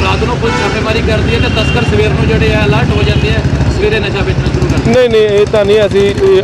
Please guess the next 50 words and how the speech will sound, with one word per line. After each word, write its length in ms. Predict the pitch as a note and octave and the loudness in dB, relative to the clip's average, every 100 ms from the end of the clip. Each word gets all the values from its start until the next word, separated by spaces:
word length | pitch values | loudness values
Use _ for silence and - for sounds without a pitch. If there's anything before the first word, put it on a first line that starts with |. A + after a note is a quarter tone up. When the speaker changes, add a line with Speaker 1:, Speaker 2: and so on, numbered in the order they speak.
| G3+ | 0
Speaker 2:
ਅਲਟਰਨੇਟਿਵ 440 | E3 F3+ F3+ G3 | -2 0 0 2
ਡੇਜ਼ 220 | E3+ D#3+ D3+ | 2 0 0
'ਤੇ 100 | F3+ | -2
ਕਰਦੇ 280 | D#3+ C#3+ | -2 0
ਹਾਂ, 60 | F3+ | -2
ਕਦੀ 280 | F#3 F3 F3 | 0 0 -2
ਸਵੇਰੇ 320 | - C#3+ D3 | 0 0 2
ਵੀ 120 | F3 | 0
ਕਰਦੇ 400 | E3+ D3+ D#3 D#3+ | 0 -2 0 0
ਹਾਂ, 320 | E3 E3 D#3 | 0 0 -2
ਰਾਤ 200 | B2+ C3 C#3 | 0 -2 -2
ਨੂੰ 100 | E3 | -4
ਵੀ 100 | F3 | 0
ਕਰਦੇ 340 | D#3+ B2+ D3 | -2 0 -2
ਹਾਂ, 100 | D#3+ D#3+ - - | -2 -6 -10 -6
ਤੇ 60 | F3 | -6
ਸਵੇਰੇ 280 | D3 D3+ D3+ | 0 0 0
ਵੀ 100 | F#3 | -2
ਮੁਹਿੰਮ 260 | E3+ D3+ | 0 0
ਚੱਲਦੀ 360 | D3+ D3+ C#3+ C#3+ | 0 -2 0 0
ਹੈ। 80 | D#3 | 0
ਕਈ 180 | D#3 D#3+ | 0 0
ਵਾਰੀ 240 | E3 E3+ | 0 0
ਅਸੀਂ 140 | D3+ | 0
ਅਰਲੀ 280 | - D3 D#3+ | -2 -2 0
ਮਾਰਨਿੰਗ 360 | E3+ D#3 D3+ F3+ | 0 0 -2 0
ਵੀ 100 | F#3 | -2
ਕੀਤੀ 260 | D#3 D#3 | -2 -6
ਪਰਸੋਂ 240 | D3 C#3+ D3 | -6 -4 -2
ਚੌਥੇ 260 | D3+ C#3 | -2 -2
ਜਦੋਂ 160 | C#3+ C#3+ | -2 -2
ਕਾਸ 240 | C#3 B2 | -2 -2
ਆਪਰੇਸ਼ਨ 300 | - C3+ D#3+ | -4 -4 -6
ਚਲਾਇਆ। 400 | D3+ C3 A#2+ C#3 D#3 - - - | -4 -2 0 0 -4 -10 -10 -2
ਇਹ 80 | G#3 | 0
ਤਾਂ 100 | G#3+ | 0
ਵੱਖ-ਵੱਖ 420 | F#3 E3 F#3 F#3 | -2 -2 -4 -2
ਚੱਲਦੀਆਂ 380 | F#3+ E3+ E3+ F#3+ | -2 -2 2 0
ਰਹਿੰਦੀਆਂ। 240 | E3+ F#3 | 2 0
ਤੁਸੀਂ 240 | G3 G#3+ A3+ | -2 -2 0
ਆਪ 240 | G3 G3+ | 2 0
ਦੇਖ 200 | G3+ G#3 | -2 -2
ਲਓ, 120 | G#3 | 0
ਸਾਦਾ 140 | G3 F#3 | 0 0
ਵਾਲੀ 200 | G#3 G#3 | -2 -2
ਬਸਤੀ 240 | F3+ F3+ | -4 -4
ਤੁਸੀਂ 180 | - F#3+ | -4 -2
ਦੇਖੋ 240 | D#3+ F#3 | -2 0
ਜਾ 160 | F#3+ D#3+ | 0 0
ਕੇ, 180 | C#3+ | 0